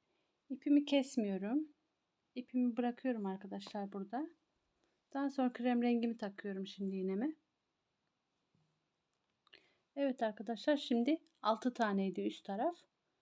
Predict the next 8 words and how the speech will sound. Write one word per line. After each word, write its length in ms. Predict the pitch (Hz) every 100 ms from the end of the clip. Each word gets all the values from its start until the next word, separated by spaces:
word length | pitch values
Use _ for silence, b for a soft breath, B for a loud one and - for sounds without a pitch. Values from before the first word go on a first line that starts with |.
| _ _ _
Şimdi 220 | - 277
i-, 240 | 269 254 254
baştan 580 | 285 285 - 277 339 370
iki 240 | 269 294
tane 440 | 277 247 233 330 349 _
zürafayı 680 | _ 247 240 233 233 220 202
atlıyorum. 680 | 208 - 208 202 196 269 330 _ _ _ _ _ _ _ _ _ _ _ _ _ _ _ _ _ _ _ _
Üçüncüye 840 | 269 262 277 254 240 247 262 339